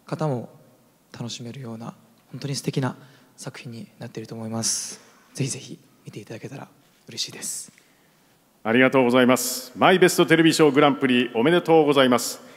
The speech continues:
Speaker 2: えー、それではここで報道陣の皆さん、えー、フォトセッションの時間です。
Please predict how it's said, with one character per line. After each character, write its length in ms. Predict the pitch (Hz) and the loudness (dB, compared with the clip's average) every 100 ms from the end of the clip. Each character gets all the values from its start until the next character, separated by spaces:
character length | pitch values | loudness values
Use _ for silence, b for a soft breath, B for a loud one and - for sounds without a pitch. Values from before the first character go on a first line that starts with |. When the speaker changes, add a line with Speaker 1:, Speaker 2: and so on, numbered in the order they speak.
| B | B
Speaker 2:
え 100 | - | -4
ー、 40 | 117 | -2
そ 140 | 175 | 2
れ 60 | 190 | 4
で 60 | |
は 100 | 208 | 4
こ 100 | 185 | 2
こ 80 | 175 | 2
で 160 | 170 160 | 4 4
報 320 | 117 170 196 | 2 2 4
道 180 | 196 190 | 4 2
陣 160 | 180 | 0
の 80 | 170 | -2
皆 140 | 160 160 | 0 0
さ 160 | 147 | 0
ん、 120 | 90 B B - | -2 B B -2
え 120 | 110 | -2
ー、 40 | |
フ 120 | 98 127 | 0 -2
ォ 20 | |
ト 100 | 160 | -2
セ 160 | 160 | -2
ッ 20 | 165 | -4
シ 180 | - 156 | -2 -2
ョ 60 | |
ン 160 | 139 127 | 0 2
の 320 | 139 139 - | 2 2 -6
時 160 | 92 104 | -12 -10
間 440 | 104 104 101 92 | -4 -4 -2 -4
で 100 | 98 | -4
す。 280 | - - - | -6 -10 -16